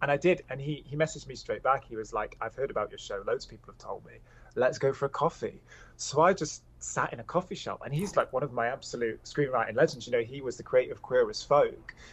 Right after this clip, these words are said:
which has had its, uh, an amazing spin-off in the U S as well. And I just sat there opposite, and he was like, he basically had a one-person show. I want, like, I did it for him in, in a coffee shop, told him my story, and then he said, he said, "Well, you know, you're too young for the main char-,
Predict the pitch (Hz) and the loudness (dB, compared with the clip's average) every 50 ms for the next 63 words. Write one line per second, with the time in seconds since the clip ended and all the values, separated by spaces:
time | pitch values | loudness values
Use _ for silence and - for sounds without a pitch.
0 | - - - - 123 120 107 107 113 110 113 110 - - - - 113 113 120 123 | -12 -12 -10 -10 -10 -10 -6 -4 0 0 0 0 -2 -8 -12 -8 -6 -6 -6 -4
1 | 117 117 117 117 117 - 120 113 - - 120 113 110 - - 110 113 113 117 113 | -4 -2 -2 -2 -2 -2 -6 -8 -4 -2 -2 -2 -2 -4 -6 -8 -4 2 4 4
2 | 117 117 - - - 110 - - 127 135 127 127 - - - - - - - - | 4 2 0 -4 -8 -8 -2 4 4 4 4 4 -2 -8 -14 -14 -12 -14 -14 -16
3 | - - - 139 139 147 151 151 143 143 139 - - - 165 170 190 202 175 - | -6 2 4 4 6 4 4 0 -2 -6 -10 -10 -4 0 2 2 2 0 -4 -8
4 | - - - - - 143 120 120 147 175 - 170 117 120 117 - 131 117 117 147 | -6 -4 -4 -2 -2 -2 0 0 0 0 -2 -4 -10 -10 -8 -8 -10 -8 -6 -6
5 | 180 185 - - 123 - - - 135 185 196 - 185 175 160 - 156 - - 139 | -6 -4 -4 -6 -6 -6 -6 -2 -2 0 4 6 4 4 4 2 -6 -6 -4 -4
6 | 127 120 135 135 135 - - 123 113 - - - - - 131 127 131 117 110 107 | -2 0 0 0 0 0 -6 -6 -6 -8 -12 -16 -12 -6 -4 -2 -2 -2 -4 -4
7 | 110 117 113 110 127 135 - - - - 120 117 - - 123 120 123 127 123 117 | -6 -6 -6 -4 -4 -4 -4 -6 -4 -4 -4 -4 -4 -4 -4 -2 0 0 0 -2
8 | 113 - - - - - - - - 151 151 151 147 135 - - - 135 143 143 | -2 -8 -14 -20 -20 -20 -12 -4 0 2 4 4 2 0 0 2 4 6 6 6
9 | - 107 101 101 104 113 - - 127 123 113 110 113 - - - 123 - - 135 | 6 2 -8 -10 -10 -12 -14 -12 -8 -8 -8 -8 -10 -14 -14 -12 -6 0 0 0
10 | 127 - 127 - - 117 107 101 - - - - 120 127 127 113 107 107 101 - | 0 0 -8 -8 -4 -2 -2 -4 -4 -6 -6 -2 -2 -2 -2 -2 -4 -6 -6 -6
11 | - - 107 107 101 113 - - - - - - - 131 123 131 127 123 123 117 | -6 -6 -6 -4 -6 -8 -12 -16 -18 -16 -14 -6 -2 0 2 2 2 2 0 -2
12 | - 123 110 107 107 - - - - - - - 117 - 147 139 170 202 220 214 | 2 2 4 2 2 -2 -8 -20 -20 -20 -14 -8 -2 0 2 6 6 6 6 6
13 | 160 117 107 113 131 143 - - - 165 156 131 117 110 101 - - 101 110 104 | 4 0 0 -2 -2 -6 -8 -4 -4 0 2 2 2 2 0 -12 -10 -8 -6 -6
14 | 101 101 - - 101 - | -6 -6 -6 -8 -8 -6